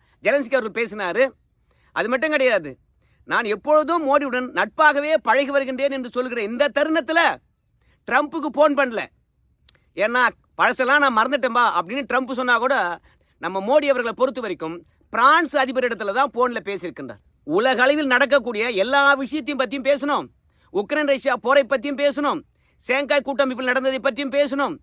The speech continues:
உலகளாவி இருக்கக்கூடிய அமைப்புகள் பற்றியும் பேசணும், யூ என் கவுன்சிலரு, பிரிக்ஸு மற்றும் ஜி செவன் இது போன்ற எல்லா விஷயங்களை பத்தி பேசணும், பாதுகாப்பு, பொருளாதாரம், ஏ ஐ தொழில்நுட்பம்,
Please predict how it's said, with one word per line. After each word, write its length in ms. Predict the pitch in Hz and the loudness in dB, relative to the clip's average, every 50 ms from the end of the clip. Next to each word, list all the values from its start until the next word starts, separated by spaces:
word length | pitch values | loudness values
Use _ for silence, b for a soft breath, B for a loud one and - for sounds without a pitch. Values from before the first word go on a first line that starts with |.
| _ _ _ _ _ _ _ _ | _ _ _ _ _ _ _ _
உலகளாவி 640 | - 165 202 233 247 254 254 262 277 294 302 302 285 | -6 -4 -4 -2 0 2 4 6 6 4 4 2 -2
இருக்கக்கூடிய 320 | 277 - 269 233 247 254 | -2 -2 -4 -4 -2 0
அமைப்புகள் 520 | 269 254 202 226 277 285 - 294 269 277 - | 0 0 0 0 -2 -2 -2 -2 -2 -2 -2
பற்றியும் 320 | 277 269 202 262 285 254 | -2 -4 -4 -4 -6 0
பேசணும், 320 | 277 277 247 226 226 165 151 - _ | 0 0 0 -2 -6 -8 -10 -12 _
யூ 200 | - 180 226 277 | -12 -8 -4 -2
என் 200 | 285 269 262 254 - - | 0 0 0 -2 -2 -4
கவுன்சிலரு, 600 | 226 233 240 - 226 208 208 196 226 247 247 240 - _ - 147 156 160 | -4 -4 -4 -6 -6 -8 -4 0 0 0 0 0 -4 _ -20 -18 -12 -6
பிரிக்ஸு 640 | 208 269 254 - - - - 220 214 220 226 233 233 - | -6 -6 -6 -8 -14 -18 -8 -4 -2 -2 -2 -2 -4 -4
மற்றும் 300 | - 190 180 220 202 170 | -6 -8 -6 -6 -10 -8
ஜி 160 | 160 214 277 | -8 -8 -8
செவன் 260 | 254 214 262 226 160 b b b b b b | -4 -4 -4 -4 -4 b b b b b b
இது 160 | - 156 185 | -4 -2 -2
போன்ற 320 | - 208 262 285 269 262 240 | 4 6 4 4 4 2 -2
எல்லா 420 | 202 180 202 240 269 269 277 285 | -2 -2 2 4 6 8 8 6
விஷயங்களை 360 | 285 277 220 294 294 294 285 233 | 4 2 -2 -2 0 0 2 2
பத்தி 320 | 285 226 240 269 208 277 | 0 0 0 -4 0 0
பேசணும், 300 | 294 262 277 285 233 147 - b b b b _ | 0 0 0 -2 -4 -4 -6 b b b b _
பாதுகாப்பு, 720 | 156 170 214 277 262 277 277 269 262 262 - 170 156 - _ _ | 2 4 4 4 4 4 2 2 2 2 0 -6 -6 -6 _ _
பொருளாதாரம், 840 | - 180 202 220 247 285 302 294 285 285 262 269 262 240 180 156 - | -2 -2 0 0 2 4 6 6 6 6 4 -2 -2 -4 -6 -8 -4
ஏ 220 | 170 220 269 285 | 0 2 2 2
ஐ 80 | 285 269 | 2 0
தொழில்நுட்பம், 600 | 208 262 277 294 294 294 233 - 262 233 160 117 | -2 -4 -4 -2 -4 -6 -4 -2 -4 -4 -4 -6